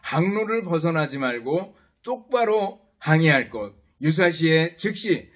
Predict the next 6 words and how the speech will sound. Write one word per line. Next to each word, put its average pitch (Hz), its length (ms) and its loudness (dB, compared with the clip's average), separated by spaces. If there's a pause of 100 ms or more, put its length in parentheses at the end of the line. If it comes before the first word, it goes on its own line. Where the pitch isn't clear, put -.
(320)
에, 110 360 -2
비밀 226 420 4
보호로 151 460 0
타전할 170 480 -2
것." 120 300 -10
그랬습니다. 113 880 0